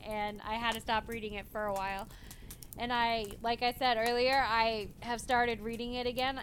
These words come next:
and falling in love with it again. And I think a part of that is why I was finally able to write my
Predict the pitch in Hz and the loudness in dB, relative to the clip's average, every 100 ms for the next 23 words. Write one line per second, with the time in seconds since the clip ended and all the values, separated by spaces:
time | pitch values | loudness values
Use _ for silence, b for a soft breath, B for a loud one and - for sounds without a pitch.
0 | - 214 208 - 220 214 202 190 202 233 | -6 -8 -6 0 2 2 -2 -4 0 2
1 | 285 285 302 285 311 320 294 233 226 226 | 2 2 0 0 0 0 -2 -4 -4 -4
2 | - 302 330 349 - 269 233 - 269 311 | -6 -2 0 -2 0 0 0 -2 0 0
3 | 370 392 415 415 - - B B B B | 2 2 2 -2 -8 -14 B B B B
4 | 247 247 226 196 185 240 254 311 330 285 | -2 -2 -2 -6 4 8 8 6 4 4
5 | 269 247 - - 254 285 311 320 226 262 | 2 0 -6 4 8 8 4 -2 0 0
6 | 254 233 247 220 214 226 262 233 233 220 | 0 -4 -4 -4 2 2 2 -4 -4 -4
7 | 214 | -4